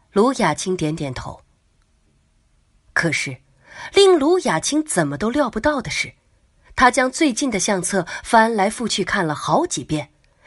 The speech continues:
竟然没有找到一张淘淘的照片。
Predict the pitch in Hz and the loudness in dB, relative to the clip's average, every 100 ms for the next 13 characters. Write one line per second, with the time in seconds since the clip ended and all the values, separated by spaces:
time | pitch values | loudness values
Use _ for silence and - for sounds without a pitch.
0 | - - 370 320 311 240 339 359 208 147 | -2 2 4 4 4 2 2 0 0 0
1 | 180 175 359 226 175 180 - - 175 151 | -2 0 -2 0 -2 -4 -10 0 2 2
2 | 175 180 147 151 131 147 | 0 -6 -2 -4 -4 -10